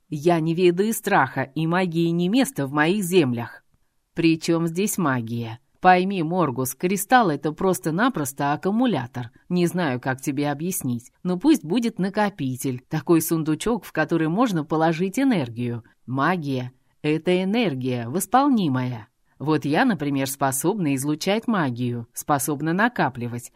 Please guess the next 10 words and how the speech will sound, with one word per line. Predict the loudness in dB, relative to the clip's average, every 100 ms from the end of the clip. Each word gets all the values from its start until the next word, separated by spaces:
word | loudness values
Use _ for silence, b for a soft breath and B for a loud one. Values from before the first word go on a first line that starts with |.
| -4
и | -2
не | 0 -2
только | -2 -4 -2
я. | -2 0 -2 -6 _ _
Твой | -2 2 2
лес, | 2 2 0 -2
твои | -4 -2 0 0
скалы — | -4 -2 0 0 0 -2
тоже | 0 2 4 4
озеро. | 4 2 -2 -4 -6